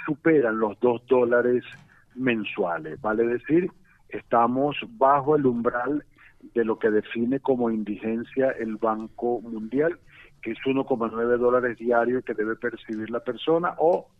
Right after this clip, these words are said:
algo así como más de sesenta dólares mensuales. Si usted recibe menos de noventa, de sesenta dólares mensuales, usted está calificado como indigente para el Banco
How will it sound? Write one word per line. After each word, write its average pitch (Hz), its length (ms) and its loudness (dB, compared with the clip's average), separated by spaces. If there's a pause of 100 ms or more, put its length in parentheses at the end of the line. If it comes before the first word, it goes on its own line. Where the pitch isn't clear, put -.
(320)
algo 170 260 4
así 175 260 0
como 175 500 0
más 139 360 4
de 156 120 2
sesenta 131 520 0
dólares 123 500 4
mensuales. 104 520 -8 (280)
Si - 80 -4
usted 156 180 2
recibe 208 400 4
menos 196 320 4
de 180 100 2
noventa, 165 680 4
de 123 120 2
sesenta 165 460 0
dólares 180 360 4
mensuales, 202 500 0 (320)
usted 151 260 -2
está 160 140 0
calificado 143 640 0
como 131 300 0
indigente 117 580 -2
para 113 260 0
el 104 100 -2
Banco 107 600 0